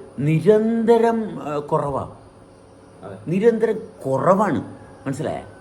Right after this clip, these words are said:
Speaker 1: ഈ കുറവ് നികത്താൻ നോക്കുന്ന വഴി എന്താണ്? കുറവ് നികത്താൻ നോക്കുന്ന വഴി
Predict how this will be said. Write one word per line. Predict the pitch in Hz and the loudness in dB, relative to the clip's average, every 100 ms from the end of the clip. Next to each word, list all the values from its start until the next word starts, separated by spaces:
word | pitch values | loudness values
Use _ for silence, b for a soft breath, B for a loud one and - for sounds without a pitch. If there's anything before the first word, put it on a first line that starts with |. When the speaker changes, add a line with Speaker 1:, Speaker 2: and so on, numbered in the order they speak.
| - - - - | -20 -20 -20 -8
Speaker 1:
ഈ | 185 | -6
കുറവ് | 185 170 160 185 254 233 | -4 4 4 4 2 2
നികത്താൻ | 208 190 196 185 | 2 2 2 2
നോക്കുന്ന | 151 147 185 175 | 0 0 0 2
വഴി | 143 127 143 | 2 2 0
എന്താണ്? | 131 120 101 107 - - - - - - - - - | 0 0 -2 -4 -8 -16 -20 -20 -20 -20 -20 -20 0
കുറവ് | 147 170 196 220 160 | 2 4 2 2 2
നികത്താൻ | 123 156 180 233 233 202 | 2 2 2 2 2 2
നോക്കുന്ന | 170 175 165 | 0 0 0
വഴി | 147 123 123 | 0 0 0